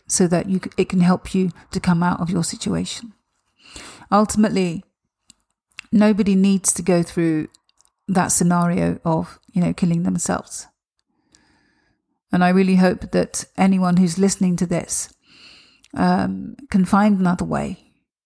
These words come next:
can, you know, see that there is something else that,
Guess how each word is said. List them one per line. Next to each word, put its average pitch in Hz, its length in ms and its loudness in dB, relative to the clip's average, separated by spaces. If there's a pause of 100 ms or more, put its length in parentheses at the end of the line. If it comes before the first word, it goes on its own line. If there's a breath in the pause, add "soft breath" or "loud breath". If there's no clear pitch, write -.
(840)
can, 185 400 0 (1200)
you 202 80 -6
know, 160 200 -6 (140)
see 214 360 2
that 190 160 0
there 190 160 2
is 185 260 -2 (760 soft breath)
something 208 560 0
else 185 260 0
that, - 220 -10